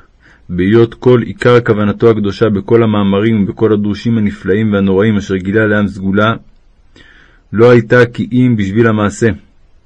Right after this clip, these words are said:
כי לא המדרש הוא העיקר וכולי.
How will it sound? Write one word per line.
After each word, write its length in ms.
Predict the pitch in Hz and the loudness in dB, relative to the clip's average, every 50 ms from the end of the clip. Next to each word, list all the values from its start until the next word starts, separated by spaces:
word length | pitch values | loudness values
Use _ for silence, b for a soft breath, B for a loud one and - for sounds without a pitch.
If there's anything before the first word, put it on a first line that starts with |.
| _ _ _ _ _ _ _ _ _ _ b b b b b b b b b b | _ _ _ _ _ _ _ _ _ _ b b b b b b b b b b
כי 100 | - 92 | -2 2
לא 120 | 110 123 | 4 4
המדרש 440 | 123 123 120 113 117 123 123 120 - | 4 4 4 4 4 4 4 4 2
הוא 100 | 123 110 | 2 2
העיקר 340 | 107 104 104 123 123 120 113 101 | 2 2 2 2 2 2 2 2
וכולי. 320 | 95 90 - 120 110 95 | -2 -2 -2 0 0 -2